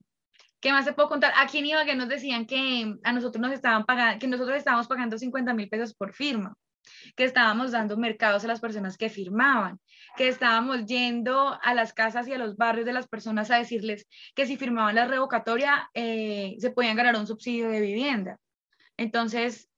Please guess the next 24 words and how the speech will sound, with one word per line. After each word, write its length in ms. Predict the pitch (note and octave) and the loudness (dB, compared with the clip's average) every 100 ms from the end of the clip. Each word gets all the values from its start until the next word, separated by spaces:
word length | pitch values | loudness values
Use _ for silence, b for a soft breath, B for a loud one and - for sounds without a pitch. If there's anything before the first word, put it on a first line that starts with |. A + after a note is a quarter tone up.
| _ b b _ _ | _ b b _ _
todo, 160 | D#4 E4+ E4 | 6 8 8
obviamente 440 | C#4+ D#4+ D#4+ D#4 | 4 4 2 -2
todo 220 | D#4 D#4 D#4 | 2 6 6
esto 440 | D#4 D#4 E4 D#4 | 4 2 2 2
y 140 | B3+ | 0
todos 160 | A3 C4 | -2 -4
esos 200 | C#4 D#4 | -4 -2
pasquines 480 | C4+ A#3+ - C#4 D4+ | 0 0 -2 -6 -6
y 80 | D4 | -2
todo 160 | A#3+ | -2
lo 100 | A3+ | 0
que 80 | C#4 | -2
sacaron, 520 | F#3 - A#3 D4 D4 | -2 2 4 4 -2
eh, 440 | - A#3+ A#3 G#3+ F#3+ | -4 -2 -2 -2 -2
lo 120 | A#3 | -2
sacó, 540 | B3+ A#3+ A#3 A3+ A#3 A#3 | -2 -2 -2 0 0 -2
lo 120 | B3 | -4
sacaron 340 | B3 B3 A3+ A3 | -4 2 2 2
las 100 | A#3+ | 0
personas 340 | B3+ A#3 G#3 | -2 -2 -4
de 80 | G#3+ | 0
la 80 | A#3+ | 2
administración 640 | A#3+ A#3 A#3 G#3+ G3+ G3 | 2 -2 -6 -8 -6 -4
municipal, 680 | G3 A3+ G3+ - B3 G#3 | -4 -4 -4 2 2 2